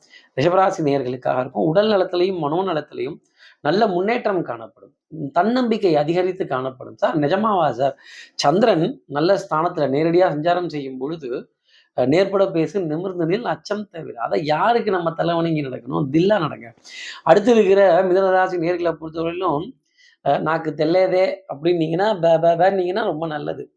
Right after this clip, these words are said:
மௌனம் பல பதில் சொல்லும்.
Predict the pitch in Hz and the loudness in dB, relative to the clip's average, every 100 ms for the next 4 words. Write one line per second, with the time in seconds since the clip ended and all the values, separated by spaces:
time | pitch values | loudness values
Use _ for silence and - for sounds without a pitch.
0 | _ _ - _ 135 135 160 233 240 147 | _ _ -20 _ -4 2 2 2 0 -4
1 | - _ _ _ _ _ _ 120 131 143 | -8 _ _ _ _ _ _ -4 -2 0
2 | 135 185 185 147 135 - | 2 2 0 -4 -6 -12